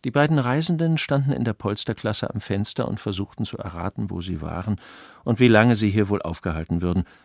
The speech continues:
Minuten, Stunden, vielleicht den ganzen Tag. Informationen gab es nicht, und sie hüteten sich, Fragen zu stellen. Wer sich, selbst als Fahrgast,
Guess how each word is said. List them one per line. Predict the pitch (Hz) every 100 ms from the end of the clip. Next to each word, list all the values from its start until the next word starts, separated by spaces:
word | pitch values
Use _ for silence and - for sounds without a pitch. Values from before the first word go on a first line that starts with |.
| _
Minuten, | 101 98 120 127 113 107 _ _
Stunden, | _ - 101 104 - 101 95 _ _ _
vielleicht | - 117 101 -
den | 104
ganzen | 95 87 - 82
Tag. | - 73 60 _ _ _ _ _ _ _ _ _ -
Informationen | 127 123 113 - 127 127 107
gab | 107 104
es | 85 -
nicht, | 73 76 - - - -
und | 107
sie | - 107
hüteten | 135 151 107 - 92
sich, | 90 -
Fragen | - 120 117 85
zu | -
stellen. | - - 92 82 80 - _ - - - _
Wer | 131 135 151
sich, | 143 143 - - - _ _ _
selbst | 127 143 - 113
als | 107
Fahrgast, | - - 160 123 85 80 - -